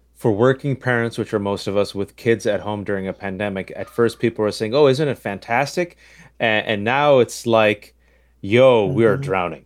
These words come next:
Speaker 1: right? And I can tell you what I do and what my wife does is the burden always falls, in my opinion, worse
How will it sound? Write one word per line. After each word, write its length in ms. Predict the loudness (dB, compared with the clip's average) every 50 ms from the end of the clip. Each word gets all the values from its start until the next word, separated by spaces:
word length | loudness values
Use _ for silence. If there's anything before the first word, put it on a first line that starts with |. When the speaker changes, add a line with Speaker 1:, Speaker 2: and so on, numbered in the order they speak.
| _ _ _ _ _
Speaker 1:
right? 300 | 0 2 2 2 2 0 -2 -4
And 640 | -2 -2 0 0 0 0 0 0 -2 -2 -4 -4
I 140 | -2 -2 -2
can 140 | -2 -2 -4
tell 160 | 0 2 2 2
you 120 | 2 2
what 180 | 0 0 -2 0
I 220 | 0 0 0 0
do 320 | 0 0 2 2 4 2 2
and 220 | 0 -2 -4 -2
what 140 | -4 -4 -4
my 260 | -6 -6 -4 -4 -4
wife 360 | -4 0 0 2 2 2 0
does 180 | 0 -2 0 0
is 100 | -4 -4
the 100 | _ -4
burden 320 | 0 2 2 2 2 2
always 280 | 2 4 4 2 0 0
falls, 420 | 0 2 4 4 4 4 2 -2
in 60 | -6 -6
my 160 | -4 -4 -4
opinion, 520 | -4 -6 -8 -8 -8 -6 -8 -10 -10 -4
worse 440 | -2 0 0 0 -2 -4 -10 -12